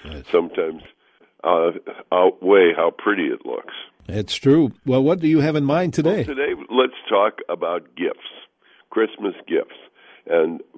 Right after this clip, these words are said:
Speaker 2: for the wine and spirits lover, boy, it, it's just a piece of cake to pick something that they would like.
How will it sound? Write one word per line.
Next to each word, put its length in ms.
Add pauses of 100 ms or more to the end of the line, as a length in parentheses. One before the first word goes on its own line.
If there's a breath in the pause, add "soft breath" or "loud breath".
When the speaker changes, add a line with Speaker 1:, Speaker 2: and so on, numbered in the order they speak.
Speaker 2:
for 140
the 80
wine 380
and 200
spirits 480
lover, 460 (400 soft breath)
boy, 360 (300)
it, 180 (140)
it's 160 (120)
just 320
a 40
piece 260 (100)
of 100
cake 280 (100)
to 100
pick 320 (500 soft breath)
something 520
that 180
they 160
would 240
like. 340